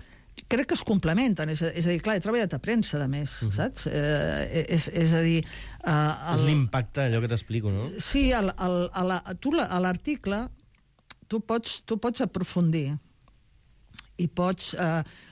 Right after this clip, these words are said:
Speaker 1: buscar coses que no hi eren en allà, però pots agafar elements i els pots posar perquè tenen relació, val? A la fotografia no, a la fotografia, eh, has de mostrar allò despullat,
Speaker 2: Mm.
Speaker 1: per dir-ho d'alguna manera. I a mi això és el que m'agrada. És a dir, per mi, a vegades, eh,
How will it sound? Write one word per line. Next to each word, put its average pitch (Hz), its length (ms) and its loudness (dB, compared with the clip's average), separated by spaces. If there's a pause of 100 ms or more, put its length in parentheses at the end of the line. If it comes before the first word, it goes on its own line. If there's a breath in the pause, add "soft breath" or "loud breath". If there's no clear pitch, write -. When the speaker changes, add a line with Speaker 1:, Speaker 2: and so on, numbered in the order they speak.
(140)
Speaker 1:
buscar 196 440 0
coses 214 520 0
que 180 180 -2
no 185 180 4
hi 214 140 2
eren 214 220 2
en 208 140 4
allà, 214 280 2
però 170 160 -2
pots 196 200 -2
agafar 202 280 0
elements 202 280 2
i 202 40 0
els 180 120 -4
pots - 220 -4
posar 208 360 0
perquè 180 240 -4
tenen 185 280 2
relació, 139 580 -2 (120)
val? 220 280 0 (400 loud breath)
A 175 60 0
la 185 80 2
fotografia 190 600 0
no, 208 200 4
a - 20 0
la 156 80 2
fotografia, 160 720 2
eh, 165 180 0 (140)
has 185 240 -2
de 226 80 2
mostrar 208 400 2
allò 220 280 2 (400 loud breath)
despullat, 156 960 -2
Speaker 2:
Mm. 104 80 -6
Speaker 1:
per 95 100 0
dir-ho 160 200 2
d'alguna 143 320 2
manera. 135 360 2 (460 loud breath)
I 170 80 4
a 180 60 4
mi 180 100 4
això 226 120 -2
és 208 100 -2
el 190 80 0
que 156 100 -2
m'agrada. 147 460 -4
És 170 160 0
a - 20 2
dir, 170 100 2
per 165 200 2
mi, 190 160 4
a - 20 0
vegades, 190 640 0
eh, 160 360 0